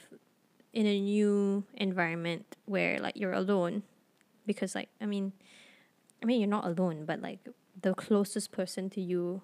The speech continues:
is not there anymore, right? And then you feel alone, you're just gonna want to do e-,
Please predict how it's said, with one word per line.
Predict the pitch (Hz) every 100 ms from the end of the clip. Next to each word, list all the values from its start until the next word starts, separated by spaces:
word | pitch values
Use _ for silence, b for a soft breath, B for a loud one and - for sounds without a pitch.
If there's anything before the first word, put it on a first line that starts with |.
| -
is | 185
not | 190 170
there | 185
anymore, | 165 165 175 180 - _
right? | - 170 208 - _ _ _ _ _ -
And | 196 190
then | 185
you | 180
feel | 175 214 220
alone, | 180 185 208 214 B B B B B B _ -
you're | 226 233
just | 269 -
gonna | 233 214
want | 190 185 - -
to |
do | 196 185
e-, | - -